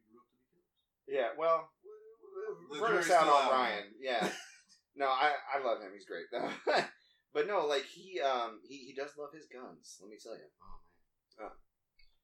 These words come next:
Speaker 2: no shade to gun lovers out there.
Speaker 1: Yeah.
Speaker 2: But, uh, yeah, he, uh, we just, we had to laugh, 'cause, uh, we weren't even thinking about that. We were just playing a video game. But I was like, "Yeah, this is actually incredibly violent.
Speaker 1: Mm-hmm.
Speaker 2: He's being tortured."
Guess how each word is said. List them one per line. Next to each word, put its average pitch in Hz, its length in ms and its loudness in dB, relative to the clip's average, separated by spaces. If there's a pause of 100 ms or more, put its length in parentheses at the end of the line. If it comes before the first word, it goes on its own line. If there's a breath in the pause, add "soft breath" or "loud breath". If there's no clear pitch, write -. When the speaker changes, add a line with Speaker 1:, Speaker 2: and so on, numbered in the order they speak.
(120)
Speaker 2:
no 156 140 -2
shade 190 240 -2
to - 20 -12
gun 156 220 -4
lovers 107 240 -4
out 92 180 -6
there. 95 300 -12
Speaker 1:
Yeah. - 340 -20
Speaker 2:
But, 120 160 -2
uh, 98 240 -2
yeah, 104 220 -2 (100)
he, 127 220 -8
uh, 95 240 -4 (500)
we 143 140 -10
just, 180 240 -8
we - 80 -8
had 151 100 -4
to 139 80 -6
laugh, 113 300 0 (320)
'cause, 127 240 -4
uh, 123 240 2
we 165 80 -6
weren't 165 160 -2
even 139 160 -8
thinking 139 160 -6
about 110 160 -2
that. 95 160 0
We 113 80 -6
were - 80 -8
just - 100 -18
playing 120 200 -2
a - 20 -12
video 107 260 -8
game. 90 300 -12 (100)
But 113 140 -4
I 110 80 4
was 110 160 -2
like, 98 100 -10
"Yeah, 127 140 -10
this 226 160 -16
is 381 180 -14
actually 370 380 -12
incredibly 320 560 -10
violent. - 480 -12
Speaker 1:
Mm-hmm. 202 160 -18
Speaker 2:
He's - 160 -16
being 143 180 -14
tortured." - 460 -10